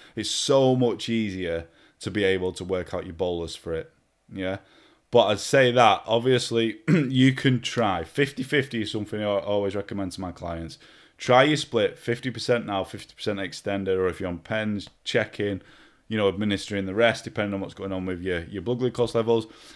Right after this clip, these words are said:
but try that. But I did really want to do this because this doesn't just stand for pizza, it stands for any sort of higher fat meal,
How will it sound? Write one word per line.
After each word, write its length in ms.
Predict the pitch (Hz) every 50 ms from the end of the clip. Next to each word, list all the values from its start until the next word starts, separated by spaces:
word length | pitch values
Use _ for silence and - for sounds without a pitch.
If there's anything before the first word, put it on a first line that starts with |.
| - -
but 140 | 113 107
try 260 | - - 120 113 110 101
that. 200 | 98 87 - -
But 180 | 104 90 104
I 100 | 110 110 -
did 200 | 139 147 147 139
really 300 | 147 151 147 143 135 127
want 160 | 120 120 117
to 40 | 98
do 200 | 110 110 107 104
this 180 | 101 98 -
because 380 | - 101 - - 104 95 - - - - - - - - - _ _ _ - -
this 200 | 127 151 156 156
doesn't 280 | - 170 151 156 147
just 160 | 139 147 131 -
stand 220 | 147 135 127 120
for 80 | - 110
pizza, 560 | - 135 131 123 104 - - 117 117 110 - - - -
it 140 | 101 101 95
stands 340 | - - 113 107 107 104 -
for 200 | - 98 90 - -
any 360 | 98 107 104 104 104 104 90
sort 280 | - - 95 92 87 87
of 120 | 85 -
higher 320 | - - 98 92 92 90
fat 280 | - - 101 90 80 -
meal, 420 | 104 113 120 120 117 117 117 117